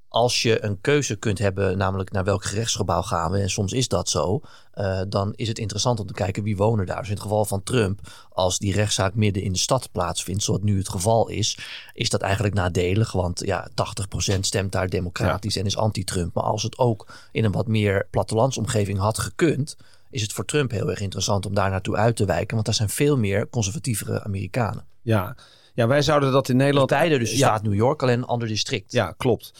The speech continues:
Speaker 2: Je zou dat eigenlijk een soort forumshopping kunnen noemen.
Speaker 1: Ja.
Speaker 2: Hè, dat je goed kijkt van, nou, waar gaan we die zaak laten draaien? Eh, als ik dat weer even naar Nederland vertaal, dan, eh, speelt dat eigenlijk helemaal niet. Eh, in de wet is gewoon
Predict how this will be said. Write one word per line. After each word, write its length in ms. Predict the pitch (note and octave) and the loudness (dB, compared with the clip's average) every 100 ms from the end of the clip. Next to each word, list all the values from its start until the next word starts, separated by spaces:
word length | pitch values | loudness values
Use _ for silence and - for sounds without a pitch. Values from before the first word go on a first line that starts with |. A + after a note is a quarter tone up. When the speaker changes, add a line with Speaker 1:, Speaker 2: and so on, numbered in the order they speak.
| - - - | -20 -20 -14
Speaker 2:
Je 320 | G2 G2 - | -10 -8 -4
zou 160 | B2 B2+ | 2 4
dat 120 | B2 | 4
eigenlijk 160 | B2+ A#2 | 2 2
een 60 | |
soort 200 | A2 A2+ | 0 0
forumshopping 840 | - D3 A#2+ G#2+ - B2 - G2+ G2 | 2 2 2 2 2 0 2 0 0
kunnen 260 | G#2 G2 | -2 2
noemen. 320 | G2 G2+ A3 - | 2 0 -2 -4
Speaker 1:
Ja. 160 | A2+ G2 | -2 0
Speaker 2:
Hè, 100 | C#3+ | 0
dat 160 | D#3+ | 0
je 80 | A2 | 0
goed 200 | - A#2+ | 0 0
kijkt 260 | A#2+ G#2+ - | 0 -2 -2
van, 100 | G#2+ | -2
nou, 180 | G#2+ G2+ | 0 0
waar 120 | A2+ | 2
gaan 160 | A2+ | 2
we 60 | G#2+ | 0
die 100 | G2+ | 0
zaak 240 | G#2 G2+ | 0 0
laten 300 | F#2+ G#2 G2 | 0 0 0
draaien? 460 | F2+ F#2+ A2 B2+ G3 _ - - - - | -2 0 0 0 -4 _ -20 -20 -20 -14
Eh, 500 | - G#2 G#2+ G#2 G#2+ - | -10 -8 -8 -10 -12 -8
als 160 | G#2 | -2
ik 100 | G#2 | 0
dat 160 | F#2+ G#2+ | 2 2
weer 100 | A2 | 2
even 200 | A2+ A2+ | 2 4
naar 100 | G#2+ | 4
Nederland 320 | A2+ A#2 A#2 | 4 4 2
vertaal, 440 | - - A2+ G2+ G2 | 2 0 2 4 2
dan, 260 | G#2 G2+ G2+ | 2 2 2
eh, 80 | F#2+ | 2
speelt 280 | - A#2+ A2 | 2 2 2
dat 140 | A#2+ | 2
eigenlijk 300 | A2+ A2+ A#2 | 2 2 2
helemaal 160 | A#2 A#2 | 4 4
niet. 160 | C#3 - | 2 0
Eh, 320 | G2+ G2 F#2+ | 0 2 2
in 60 | G2 | 2
de 80 | |
wet 200 | F2 G2 | 0 0
is 100 | G#2 | 0
gewoon 280 | - G#2 G#2 | 0 2 4